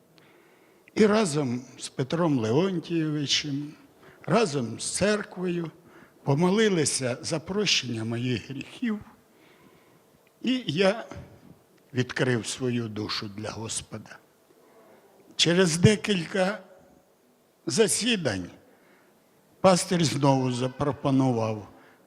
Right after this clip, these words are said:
хто хоче, щоб молилися за те, що в його якась нужда є.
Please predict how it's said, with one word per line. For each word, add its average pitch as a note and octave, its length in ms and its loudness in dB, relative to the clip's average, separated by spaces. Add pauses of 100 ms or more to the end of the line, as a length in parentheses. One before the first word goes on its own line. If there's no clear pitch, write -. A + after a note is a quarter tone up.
(300)
хто - 340 2
хоче, G#3 460 0
щоб E3 360 0
молилися F#3+ 880 0 (960)
за D3+ 360 0
те, G#3+ 520 -2 (160)
що E3 220 -4
в D3 40 -2
його F#3 240 0
якась D#3+ 480 2
нужда A2 460 0
є. G2+ 180 -8